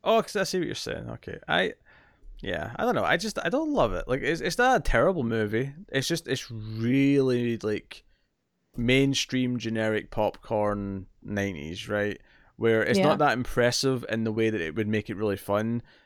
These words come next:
Speaker 1: but it also has all the tropes of a nineties generic movie. Um, it, it ha-, I mean, it has the cast. I, it had the cast to make it work. I just, I don't think it quite does. Uh,
Speaker 2: I
Speaker 1: which
Speaker 2: mean,
Speaker 1: is a
Speaker 2: I,
Speaker 1: shame.
Speaker 2: I don't disagree,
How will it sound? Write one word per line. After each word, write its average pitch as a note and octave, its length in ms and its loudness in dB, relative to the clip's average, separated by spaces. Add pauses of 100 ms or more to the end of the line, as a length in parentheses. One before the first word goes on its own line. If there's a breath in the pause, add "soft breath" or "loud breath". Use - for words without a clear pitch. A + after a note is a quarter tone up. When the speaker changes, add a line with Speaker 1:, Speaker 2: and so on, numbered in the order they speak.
(160 soft breath)
Speaker 1:
but A2+ 120 4
it A2+ 60 4
also A#2+ 320 2
has G#2+ 220 2
all G#2 160 2
the G2+ 120 -4
tropes - 400 -4
of G2+ 80 -4
a G2 60 0
nineties F#2+ 600 -4 (760)
generic G#2 560 -2
movie. G2+ 500 -4 (500 soft breath)
Um, F#2+ 360 -4 (400)
it, B2+ 140 0
it F3+ 360 2
ha-, E3 200 4
I - 20 4
mean, B2+ 100 4
it B2+ 60 4
has C#3+ 200 0
the F#3+ 80 0
cast. C3+ 560 0
I, G2+ 80 2
it E2+ 300 -4
had A#2+ 180 0
the B2 60 -4
cast - 320 -2
to A2+ 60 -4
make G#2+ 180 -4
it E2 80 -4
work. - 380 -6
I G#2 60 -4
just, A#2+ 260 -8
I - 140 -10
don't A#2 220 -10
think - 320 -8
it - 60 -8 (840)
quite - 220 -16 (140)
does. - 440 -10 (840 soft breath)
Uh, F3 40 -14 (560)
Speaker 2:
I C4 60 4
Speaker 1:
which C4 40 4
Speaker 2:
mean, C4 120 6
Speaker 1:
is A#3+ 60 4
a - 80 2
Speaker 2:
I, - 40 2
Speaker 1:
shame. - 260 -8
Speaker 2:
I C4 100 4
don't D#4 160 6
disagree, G#3 600 2